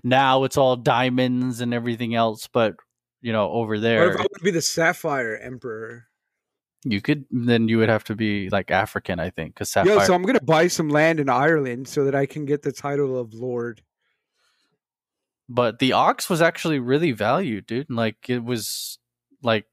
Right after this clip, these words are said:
Speaker 1: huge in agriculture and hardworking and honest. You know, that's pretty much what a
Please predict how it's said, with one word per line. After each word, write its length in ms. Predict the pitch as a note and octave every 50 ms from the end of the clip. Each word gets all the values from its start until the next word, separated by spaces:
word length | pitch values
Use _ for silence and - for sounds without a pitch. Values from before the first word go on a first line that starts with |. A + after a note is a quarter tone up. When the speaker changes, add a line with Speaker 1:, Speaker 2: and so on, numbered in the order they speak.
| _ _ _ _ _ _ _
Speaker 1:
huge 1000 | - - - - D#3 D#3+ E3+ E3+ D3+ C3 B2 A#2 G#2+ A2 A2 - - - - -
in 160 | A#2+ A#2 G#2+ G2+
agriculture 920 | G#2 A#2 B2 B2 B2+ A2 - - A2+ A2 - - A2 G#2 G2+ G2 G2 F#2+
and 260 | E2 G2+ G2+ G2 F#2+
hardworking 840 | F#2 - A2 A2 A2+ A2 A2 A2+ A2 A2 - - A2+ G#2+ G#2 G2+ F2+
and 100 | F#2+ F#2+
honest. 680 | D2+ D2+ F#2+ G#2+ A2+ A2 G#2+ G2+ - - - - - -
You 80 | A2
know, 180 | G#2 G2+ G2+ G2+
that's 340 | F#2+ G#2 G2 - - - -
pretty 220 | - - A2 A2
much 200 | G#2+ G#2+ - -
what 140 | A2+ G#2+ G#2
a 160 | G2 F#2+ F#2+